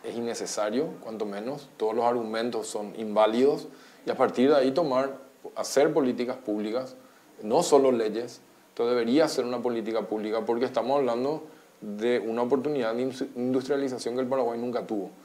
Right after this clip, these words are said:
Entonces, eh, si levantamos nosotros la mano,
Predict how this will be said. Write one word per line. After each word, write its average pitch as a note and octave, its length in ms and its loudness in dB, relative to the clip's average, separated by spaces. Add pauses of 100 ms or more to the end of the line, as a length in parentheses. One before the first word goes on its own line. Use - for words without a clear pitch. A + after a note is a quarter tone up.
(300)
Entonces, A2 640 -2 (440)
eh, G2 360 -10 (260)
si - 520 -8
levantamos A#2+ 680 2
nosotros C3 480 4
la A2 80 -2
mano, F#2 280 -10